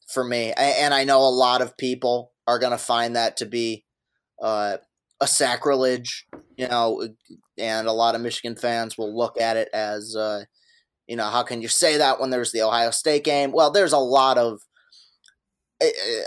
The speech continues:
I'm not gonna tell my life story, but there's a lot of, of, uh, personal energy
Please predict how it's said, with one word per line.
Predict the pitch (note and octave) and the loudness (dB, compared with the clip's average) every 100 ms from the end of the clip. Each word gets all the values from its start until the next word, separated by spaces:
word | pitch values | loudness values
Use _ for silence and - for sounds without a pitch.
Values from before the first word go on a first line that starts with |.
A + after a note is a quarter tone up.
| - | -4
I'm | D3+ | -2
not | B2+ | -2
gonna | B2+ B2 | -2 -2
tell | C#3+ | 0
my | C3 B2+ | 2 2
life | A#2+ A#2+ | 2 2
story, | - - C3+ A#2+ A2+ | 0 0 2 2 0
but | A#2+ | 0
there's | E3+ F#3 C#3 | 2 2 2
a | C#3 | 0
lot | C#3+ C3+ C#3+ A#2 A#2 - - - _ | 0 2 4 4 0 -6 -16 -18 _
of, | B2 B2 A#2 - | 0 2 0 -2
of, | B2 A2+ A2 G#2+ - - | 0 0 -2 -8 -16 -8
uh, | G#2+ G#2 G#2 G2+ - _ _ _ | -4 -4 -4 -6 -10 _ _ _
personal | - E3 D#3 - D3+ C3 - | -4 0 0 0 0 -2 -2
energy | B2+ C3 C3 A#2+ - A#2 G#2+ G#2 | -2 0 -2 -4 -6 -8 -10 -14